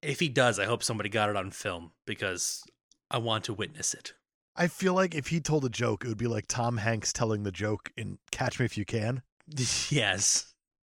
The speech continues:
Speaker 2: "Knock, knock."
Speaker 1: Who's there?
Speaker 2: "Go fuck yourself."
Speaker 1: <laughs>
Speaker 2: Genius. Spielberg loves it.
Speaker 1: So good.
Speaker 2: He'll make the movie.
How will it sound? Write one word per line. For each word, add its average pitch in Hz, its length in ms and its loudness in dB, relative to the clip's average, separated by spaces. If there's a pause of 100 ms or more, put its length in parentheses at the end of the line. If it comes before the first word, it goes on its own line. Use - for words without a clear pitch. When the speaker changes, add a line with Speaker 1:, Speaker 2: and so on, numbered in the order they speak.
Speaker 2:
"Knock, 80 300 -2
knock." 90 420 0 (520)
Speaker 1:
Who's 113 200 -6
there? 107 220 -10 (680)
Speaker 2:
"Go - 160 4
fuck - 400 0
yourself." - 420 2 (920)
Speaker 1:
<laughs> - 760 -20
Speaker 2:
Genius. 127 640 2
Spielberg 233 560 8
loves 165 340 6
it. - 100 -8
Speaker 1:
So 120 240 0
good. 107 140 -2
Speaker 2:
He'll 202 100 4
make 220 200 8
the 202 100 8
movie. 165 340 6